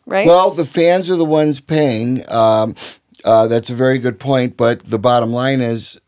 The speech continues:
Speaker 2: the fans aren't guaranteeing them their
Speaker 1: No.
Speaker 2: salaries.
Speaker 1: No,
Speaker 2: I am.
Speaker 1: you are.
Speaker 2: Uh, and without the fans, I wouldn't be able to do that for very long. That's for sure. Um,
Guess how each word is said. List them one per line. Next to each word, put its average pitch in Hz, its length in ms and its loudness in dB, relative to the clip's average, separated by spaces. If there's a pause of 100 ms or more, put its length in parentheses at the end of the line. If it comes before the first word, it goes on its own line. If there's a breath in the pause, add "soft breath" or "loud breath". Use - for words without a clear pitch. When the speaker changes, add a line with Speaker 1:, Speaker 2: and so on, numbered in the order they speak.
Speaker 2:
the 107 240 -10
fans 127 500 -2
aren't 110 320 -6
guaranteeing 110 680 -8
them 98 200 -10
their 92 100 -14
Speaker 1:
No. 196 80 -2
Speaker 2:
salaries. 135 600 0
Speaker 1:
No, 185 200 -2
Speaker 2:
I 120 100 2
am. 117 320 -6
Speaker 1:
you 165 220 -6
are. 175 180 -6 (280)
Speaker 2:
Uh, 107 440 0
and 110 320 -2
without 131 440 2
the 143 80 -2
fans, 123 500 -2
I 110 120 0
wouldn't 113 280 -4
be 110 100 -4
able 95 160 -8
to 101 80 -12
do 135 220 -4
that 101 220 -4
for - 100 -12
very 87 320 -10
long. 82 460 -14
That's 113 200 -6
for 87 140 -12
sure. 113 320 -16 (760 soft breath)
Um, 92 500 -8